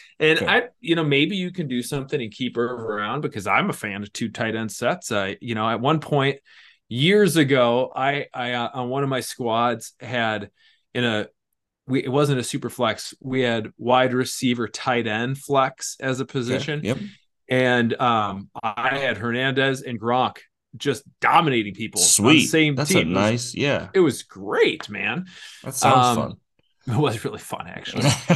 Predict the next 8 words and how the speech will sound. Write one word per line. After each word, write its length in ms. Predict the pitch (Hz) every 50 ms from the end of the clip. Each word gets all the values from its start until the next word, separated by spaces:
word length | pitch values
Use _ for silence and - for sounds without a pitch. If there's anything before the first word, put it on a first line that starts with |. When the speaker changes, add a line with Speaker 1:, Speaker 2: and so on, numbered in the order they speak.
| - - - 147
Speaker 2:
<laughs> 0 |
Speaker 1:
And, 480 | 143 143 147 143 139 135 139 131 120 - - _ -
and, 400 | 156 147 139 139 135 135 127 135
uh, 360 | 131 123 123 113 113 113 - - _ _ _ _ _ _ _ _ _ _ _ _ _ _ _ _ _ _ _ _ _ _ _ _ _ _ -
I 120 | - 147 151
think 200 | - 190 180 143
it'd 100 | 143 127
be, 160 | 131 120